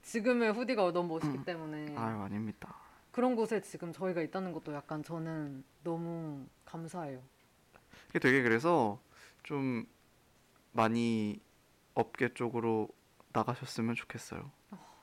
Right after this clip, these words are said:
Speaker 1: 진짜 후디가 많이 이끌어주시면 안 돼요?
Speaker 2: 그, 제가 뭐 이끌어드리고 말고 할 그런 수준에 있는 사람은 아니고. <laughs>
Speaker 1: 후디, 저희의 손을 놓지 말아주세요.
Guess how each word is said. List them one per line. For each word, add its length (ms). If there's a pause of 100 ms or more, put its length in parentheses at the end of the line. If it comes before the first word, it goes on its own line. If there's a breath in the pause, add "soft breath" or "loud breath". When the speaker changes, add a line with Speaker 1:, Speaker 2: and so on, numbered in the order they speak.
Speaker 1:
진짜 400
후디가 400
많이 320
이끌어주시면 640
안 160
돼요? 180
Speaker 2:
그, 60
제가 240
뭐 240
이끌어드리고 580
말고 280
할 340
그런 220
수준에 380
있는 200
사람은 300
아니고. 480
<laughs> 920
Speaker 1:
후디, 180
저희의 340
손을 240
놓지 240
말아주세요. 560